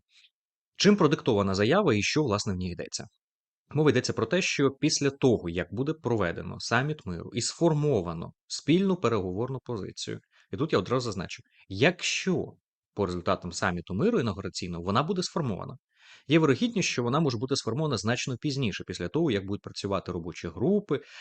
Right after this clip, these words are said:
і зрештою на фінішній прямій, ми ж пам'ятаємо, було анонсовано, що буде не тільки інаугураційна, але й заключний саміт, де мають цю рамку прийняти. Тому з червня місяця можливість, е, сповістити Російську Федерацію, це буде тільки скоріш за все,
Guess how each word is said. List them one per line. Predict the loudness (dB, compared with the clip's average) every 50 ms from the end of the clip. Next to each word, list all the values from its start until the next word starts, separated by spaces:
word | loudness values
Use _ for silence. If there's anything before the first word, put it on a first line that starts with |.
| -18 -18 -6 -2
і | 0 0
зрештою | 2 2 2 2 2 0 -2 -2
на | -2 -2
фінішній | -2 -2 -4 -4 -4 -4 -6 -6
прямій, | -4 -2 -2 -2 -2 -4
ми | -6 -8
ж | -8 -6
пам'ятаємо, | -4 -4 -4 -2 -2 -2 -4 -2 -4 -6 -6
було | -6 -4 -4 -4
анонсовано, | -4 -6 -6 -4 -2 -2 -2 -2 -4
що | -4 -6 -6
буде | -4 -4 -2 -4
не | -4 -4
тільки | -6 -6 -4 -4
інаугураційна, | -4 -2 -4 -4 -6 -6 -8 -8 -8 -8 -8 -10 -8
але | -6 -6 -4
й | -4
заключний | -4 -4 -2 0 0 0 0 -2 -4 -2
саміт, | -2 -2 -2 -2 -4 -4
де | -4 -2
мають | 0 0 0 0 -2 -4
цю | -6 -8 -8 -8 -8 -12 _ _ _ -20 -20 -20 -16 _
рамку | 2 4 4 4 2 0 -4 -4
прийняти. | -2 0 0 0 0 -2 -4 -4 -8 -12 -14 _ _ _ _ -20 -20 -20 -20 _
Тому | _ 0 2 4 4 4 4 2 2 0 -4 -10 -14
з | -10 -4
червня | 2 2 2 4 4 2
місяця | 2 2 2 2 0 -2 0 0 2 4 4 4 2
можливість, | 2 0 0 0 0 2 0 0 -2 -6 -6 0 2
е, | 2 2 2 0 -4 _ _ _
сповістити | -10 0 2 4 4 4 4 2 0 2 2
Російську | 0 0 0 -4 -4 -4 -4
Федерацію, | -2 -2 0 0 0 -2 -2 -4 -4
це | -2 -2 -2
буде | -2 0 0 0 0
тільки | -2 -4 -6 -4 -4 -4
скоріш | -6 -4 0 0 2 2 2 0 -2 -2
за | -4 -4
все, | -4 -2 -2 -4 -4 -4